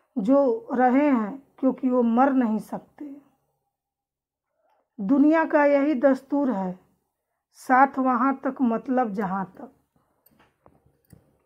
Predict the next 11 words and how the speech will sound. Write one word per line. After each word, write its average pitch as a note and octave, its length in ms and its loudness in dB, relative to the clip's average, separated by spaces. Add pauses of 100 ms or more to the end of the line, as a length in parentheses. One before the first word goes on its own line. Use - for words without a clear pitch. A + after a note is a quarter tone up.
(1300)
रिश्तों C#4 460 0
को E4 160 0
तोड़ने D4+ 460 2
के D#4+ 140 -4
लिए D4 200 0
गलतियों C4+ 500 0
की D4 140 -6
ज़रूरत C4+ 540 0
नहीं C4+ 260 0
पड़ती, G#3 440 -8
स्वार्थ C4+ 380 -2